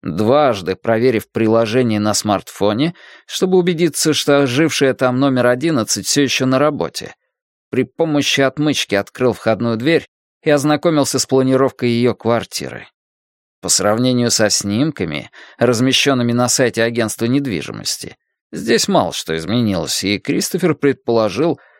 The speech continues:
что его следующее убийство пройдет без сучка, без задоринки.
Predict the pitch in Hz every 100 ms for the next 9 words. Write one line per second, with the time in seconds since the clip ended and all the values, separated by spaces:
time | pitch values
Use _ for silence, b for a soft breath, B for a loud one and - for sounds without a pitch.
0 | b _ - - 139 147 - - 156 175
1 | 117 - 95 92 90 175 - 160 151 127
2 | 117 110 156 123 127 151 - 143 120 -
3 | 113 90 95 82 92 78 76 65 62 -
4 | -